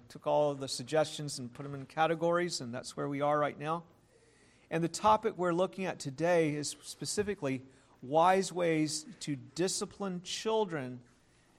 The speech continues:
as they grow. Now, this is an interesting topic, isn't it? It's a very, uh, important topic. Wise parents will adjust the way they disciple their children as their children grow up,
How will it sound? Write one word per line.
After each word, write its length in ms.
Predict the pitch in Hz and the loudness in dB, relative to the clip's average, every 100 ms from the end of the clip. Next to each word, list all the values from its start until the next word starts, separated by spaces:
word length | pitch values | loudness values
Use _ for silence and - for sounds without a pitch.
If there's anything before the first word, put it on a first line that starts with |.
| _ | _
as 240 | 160 156 143 | 2 2 4
they 160 | 160 | 0
grow. 680 | 156 131 156 160 156 113 - - _ _ _ _ _ _ _ _ _ _ _ _ _ - | 0 0 2 4 4 0 -6 -16 _ _ _ _ _ _ _ _ _ _ _ _ _ -14
Now, 100 | 143 | -12
this 180 | 180 180 | -10 -8
is 80 | |
an 120 | 165 - | -6 -6
interesting 480 | 165 170 160 170 | -8 -8 -12 -12
topic, 360 | 160 170 151 - | -2 2 2 -2
isn't 240 | 143 135 | -6 -6
it? 40 | 117 | -8
It's 160 | 110 | -10
a 40 | 131 | -6
very, 360 | 147 147 143 | -2 0 0
uh, 240 | 135 127 123 120 | -2 -4 -8 -12
important 540 | 139 135 185 185 139 - | -16 -6 -2 -2 -4 -10
topic. 520 | - 127 160 - - _ _ _ _ _ _ _ | -6 -4 -4 -8 -10 _ _ _ _ _ _ _
Wise 460 | - 139 170 185 180 | -2 4 6 6 4
parents 600 | - - 208 165 156 - | -4 -4 -2 -2 -6 -8
will 160 | 151 147 | -4 -4
adjust 680 | 120 107 151 170 165 - | -4 -4 0 0 0 -4
the 80 | - | -6
way 320 | 135 147 151 | -4 0 0
they 220 | 156 147 135 | 0 -4 -4
disciple 840 | 135 - - 170 180 185 175 165 | -4 -4 0 0 0 -2 -2 -2
their 220 | 147 143 | -2 -4
children 800 | - - 208 214 180 147 135 139 - _ _ _ _ - | -6 -10 -4 -4 -2 -4 -6 -10 -18 _ _ _ _ -6
as 180 | 147 143 | -2 0
their 140 | 156 | 0
children 540 | 147 - 185 185 180 165 | -2 -4 -2 -2 -2 -4
grow 260 | 170 170 | 0 2
up, 360 | 180 170 - | 4 2 0